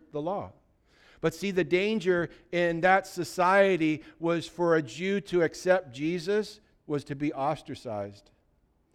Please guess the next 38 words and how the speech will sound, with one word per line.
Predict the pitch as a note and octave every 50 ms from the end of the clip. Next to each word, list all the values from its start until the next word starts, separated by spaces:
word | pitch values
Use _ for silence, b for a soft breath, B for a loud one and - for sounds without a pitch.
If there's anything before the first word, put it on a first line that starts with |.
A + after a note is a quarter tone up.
| _ _ _ _ _ _ _ _ _ _ _
kicked | - - F#3 F3+ F3+ -
out | F3 E3+ E3+ E3+
of | E3
their | D#3+ D#3 D3
house, | C3 C#3+ D#3+ D#3+ D3+ A#2+ A2+ - - - _ _ _ _ _ _ _ _ _ _ _ _ -
not | D3 F3 F#3 F#3+ F#3+
even | G#3 G3+ F#3 F#3+ F#3
allowed | F3+ F3 F3 F3+ F#3 F#3 F#3+ F#3
to | - - E3+
buy | D3 C3 E3 E3+ F3+ F#3
or | F#3 F3
sell | D#3 - - F3 F3 F3+ F3+ E3+
in | E3
the | E3 D#3+
market, | D#3 D3+ D#3 E3 F#3 - - E3 C3 A#2 - b b b b b b -
uh, | D#3+ E3+ E3+ E3
to | E3+ E3 - - E3+
have | D#3 F3+ G3+ G#3 G3+
their | F#3+ G3+ G3 F3
spouse | - - - G3 G3 G3+ G3+ G3 F3 - - B B B B B
divorce | - E3 F3+ G3 D#3+ F3+ G3 G#3+ A#3 A3+ A#3 -
them | - F3+ F3 E3+
because | D#3+ E3 D#3+ - F3+ F3 C#3
they | E3+ F3
became | E3 E3+ E3 E3+ - F3+ F#3 F#3 F#3+ F#3 E3 - - -
a | E3+ D#3
believer | C#3+ D#3+ D#3 D#3 E3 F#3 F#3+ E3+ E3+ E3+ D#3
in | D3+
Jesus | C3 C3 E3+ F3 E3 D3 D#3+ C#3
Christ. | - - F#3 F#3+ F3+ E3+ -
So | - F#3 F#3
there | F3 G#3 A#3
was | C4 A#3+ F3+
a | G3
lot | F3 F3 F#3 G3 A3 A3
on | G#3 G3+ G3+
the | F#3+
line. | F3+ F#3 G3 A#3 B3 A3 D#3+ B2+ A2 G2